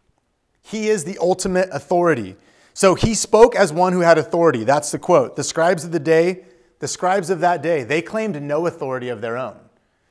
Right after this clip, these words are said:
Maybe you've been in college or you've done research papers at any level of education where you had to cite back your authorities, right? Like, you couldn't, I remember having classes like that where they're, like, learning that concept of, like, a research paper. Like, you can't just state anything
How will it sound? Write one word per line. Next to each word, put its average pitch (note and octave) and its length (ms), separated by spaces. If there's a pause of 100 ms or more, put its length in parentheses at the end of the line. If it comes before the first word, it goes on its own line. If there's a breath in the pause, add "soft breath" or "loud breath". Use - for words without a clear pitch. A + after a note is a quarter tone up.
(140)
Maybe G3 260
you've G#3 240
been F#3 180
in F3+ 200
college E3+ 520
or C#3+ 60
you've D3+ 180
done D#3+ 200
research D#3+ 420
papers E3 380
at C3 120
any E3+ 220
level D3 380
of C3 80
education C#3+ 760 (240 loud breath)
where D3+ 100
you D#3 120
had F3 160
to C#3+ 80
cite E3+ 440
back D3 320
your D3 140
authorities, C#3+ 640
right? E3+ 300 (320 loud breath)
Like, D3 200
you F3 100
couldn't, A3+ 440 (500 soft breath)
I F#3 80
remember G#3 300
having E3 240
classes D#3 340
like C3+ 140
that C#3 160
where C3+ 100
they're, D3+ 320
like, D3+ 240
learning F#3+ 360
that D#3+ 180
concept D#3+ 500
of, D3+ 80
like, C#3+ 160
a C3 60
research D3 520
paper. E3 320
Like, C#3 140
you E3 100
can't G#3+ 240
just E3+ 200
state F3+ 320
anything C3 580